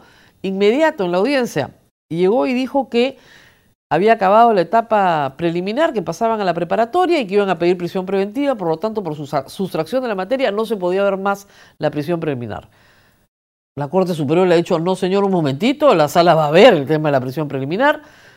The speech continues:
y obviamente la prisión preventiva tendrá que sustentarla en su momento ante el juez correspondiente. Así que continúa la audiencia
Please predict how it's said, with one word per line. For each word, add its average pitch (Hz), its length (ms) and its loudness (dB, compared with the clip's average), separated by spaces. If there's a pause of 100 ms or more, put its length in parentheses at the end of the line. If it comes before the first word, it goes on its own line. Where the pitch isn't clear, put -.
(360)
y 233 380 -4
obviamente 160 540 -2
la 156 160 2
prisión 143 260 -8
preventiva 160 400 -4
tendrá 131 300 -8
que 160 100 -10
sustentarla 135 680 -10 (160)
en 233 240 -2
su 233 220 -10
momento 156 520 -6
ante 131 220 -8
el 113 80 -8
juez 135 160 -8
correspondiente. 120 760 -12
Así 165 180 -12
que 165 140 -10
continúa 170 460 -6
la 196 80 -2
audiencia 175 480 -2